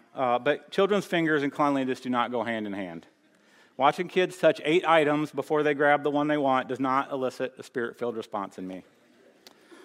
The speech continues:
I don't know what body part they picked before they were in that food, but I guarantee you they picked a body part.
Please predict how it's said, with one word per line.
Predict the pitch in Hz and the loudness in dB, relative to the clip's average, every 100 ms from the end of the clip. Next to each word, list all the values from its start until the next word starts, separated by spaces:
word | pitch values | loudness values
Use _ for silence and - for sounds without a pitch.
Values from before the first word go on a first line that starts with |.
| - _ _ _ _ _ | -20 _ _ _ _ _
I | 123 | -2
don't | 131 147 | 0 2
know | 151 | 2
what | 151 143 | 2 2
body | 147 147 | 4 2
part | 143 143 135 | 2 2 2
they | 143 | 0
picked | - 147 131 - | 2 0 0 -4
before | 127 160 156 | -4 2 4
they | 147 | 4
were | |
in | 143 | 4
that | 143 135 | 2 0
food, | 147 147 | -2 -2
but | 135 135 | 0 0
I | 135 | 0
guarantee | 123 151 165 165 170 | 0 4 4 4 2
you | 160 | 4
they | 151 147 | 4 2
picked | 156 147 139 | 2 0 0
a | 139 | 2
body | 127 123 113 | 4 4 2
part. | 110 95 87 | -2 -2 -4